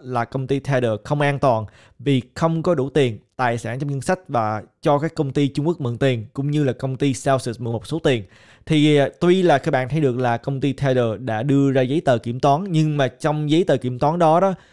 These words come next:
cho thấy được là có một phần tiền của công ty Tether dùng để làm gì? Họ cho những công ty vay mượn để mà kiếm lời. Đây là cách mà công ty Tether kiếm tiền.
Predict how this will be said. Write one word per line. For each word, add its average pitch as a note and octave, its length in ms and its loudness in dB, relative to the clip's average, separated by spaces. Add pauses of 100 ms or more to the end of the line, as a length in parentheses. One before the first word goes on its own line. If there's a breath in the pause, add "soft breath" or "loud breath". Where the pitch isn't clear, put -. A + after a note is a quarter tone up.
(200 soft breath)
cho D#3+ 180 4
thấy E3 100 0
được B2+ 180 2
là A#2+ 80 -2
có D#3+ 200 -2
một C#3 280 -6
phần C#3 240 2
tiền B2+ 320 0 (160)
của D3 100 -6
công C#3 140 -4
ty C#3+ 120 -2
Tether C3+ 400 0 (300 soft breath)
dùng C3 360 0
để A#2+ 340 0 (240)
làm B2+ 260 -2
gì? A#2+ 240 -2
Họ A2+ 380 -6
cho C3+ 340 2
những A#2+ 300 -6
công C#3 240 -2
ty B2+ 360 -2
vay D#3 200 2
mượn A2+ 320 -2
để B2+ 160 -6
mà C3 100 -4
kiếm E3+ 220 -2
lời. C3 240 4 (320 soft breath)
Đây D#3 100 0
là C#3+ 80 2
cách G3 220 -4
mà D3 120 0
công C3+ 160 -4
ty C#3+ 60 0
Tether B2 260 0
kiếm D#3 160 -4
tiền. B2 260 0